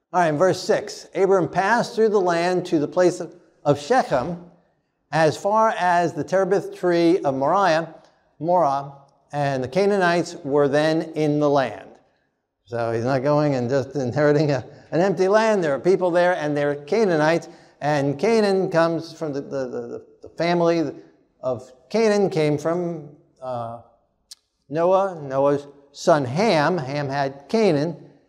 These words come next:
and then the Canaanites. Now, uh, Abram would have been from Noah's son Shem. So different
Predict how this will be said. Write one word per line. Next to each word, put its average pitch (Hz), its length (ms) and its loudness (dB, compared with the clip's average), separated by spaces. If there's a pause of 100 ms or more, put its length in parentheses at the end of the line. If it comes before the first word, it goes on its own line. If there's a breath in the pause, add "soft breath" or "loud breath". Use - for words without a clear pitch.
(120)
and 143 420 0
then 127 160 -4
the 127 100 -8
Canaanites. 123 680 -4 (280)
Now, 123 520 -4
uh, 117 340 -4
Abram 196 380 2
would 151 120 0
have 117 60 -8
been 147 200 0
from 147 280 0
Noah's 143 320 2
son 139 240 -4
Shem. 151 440 0 (540 soft breath)
So 113 360 -12 (540)
different 123 340 -8